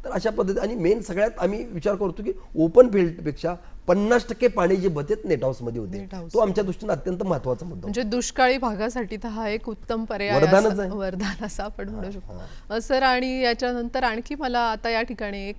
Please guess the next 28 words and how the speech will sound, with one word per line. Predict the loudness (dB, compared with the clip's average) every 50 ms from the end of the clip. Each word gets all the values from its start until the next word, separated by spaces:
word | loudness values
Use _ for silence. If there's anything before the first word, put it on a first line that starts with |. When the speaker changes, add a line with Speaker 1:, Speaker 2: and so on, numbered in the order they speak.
| -8
Speaker 2:
प्रश्न | -8 -8 -8 -6 -8 -8
आहे | -8 -8
की | -8 -8 -6
म्हणजे | -6 -4 -6 -2 -2 -2 -2 -2 -6 -12 -16 -18 -18 -18 -18 -18 -18 -16 -10 -6
कुठलाही | -4 -4 -2 0 2 4 4 4
व्यवसाय | 4 2 2 2 2 0 0 -2 0
सुरू | -2 -4 -4 -4 -4
केला | -4 -4 -2 -4 -4
तर | -4 -4 -6
आपल्याला | -6 -4 -6 -4 -4 -4
भांडवल | -4 -4 -4 -6 -4 -4 -4 -4
लागतंच | 0 0 0 -2 -2 -6 -8 -6 -6 -6 -8 -12
Speaker 1:
हम्म. | -14 -14 -14 -14 -14 -14 -8 -4
Speaker 2:
आणि | -2 -2 -2 -2 -4 -4 -4 -4 -4 -4 -4 -6 -6 -6 0 2
त्या | 4 4 4
व्यतिरिक्त | 2 0 -2 -2 -2 -2 -2 -4 -4 -4 -2 0 0 0 -2 -4
उत्पादन, | -6 -10 -10 -4 2 6 6 6 6 4 2 2 0 -2 -4 -2
मार्केटिंग | -2 0 0 0 -2 -2 -4 -4 -4 -6 -6 -6
अशा | -8 -6 -4 -6 -6 -6 -6
अनेक | -6 -6 -4 -6 -4
गोष्टी | -4 -4 -4 -4 -6 -6 -6
येतात, | -6 -6 -8 -10 -12 -12 -14 -16 -18 -16 -16 -10 -8
पण | -8 -6 0
त्यावर | 4 4 4 4 4 0
सुद्धा | -2 -4 -6 -6 -2 0 0 0
काही | 0 0 -2 -2 -2
मर्यादा | -2 -2 -2 0 0 0 -2 -2 -4
असतात. | -4 -6 -8 -8 -8 -8 -8